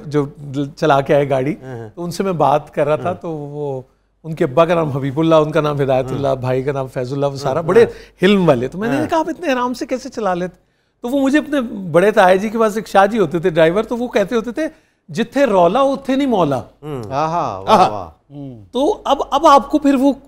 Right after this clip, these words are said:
Speaker 1: बहुत सारी कैफियत समझ में आती है
Speaker 2: हम्म।
Speaker 1: कि वो कहते हैं, "भाई, ये क्या कर रहा है?" "भाई जी, पढ़ रहा है।" कह रहे, "पढ़ रहा है यार, इसको ज़रा फोकस दो,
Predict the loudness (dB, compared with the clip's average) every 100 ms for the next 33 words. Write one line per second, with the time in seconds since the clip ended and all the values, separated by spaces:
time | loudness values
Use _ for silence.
0 | -4 -2 0 0 2 0 0 -2 0 -2
1 | 0 0 0 0 -4 -4 -4 -4 -4 -4
2 | -6 -6 -4 -6 -4 -4 -2 -4 -6 -8
3 | -4 -2 -2 -4 -10 _ _ _ -8 -6
4 | -4 -2 -2 -2 -4 -8 -6 -4 0 0
5 | 0 -4 _ _ _ _ _ -4 2 2
6 | 4 4 4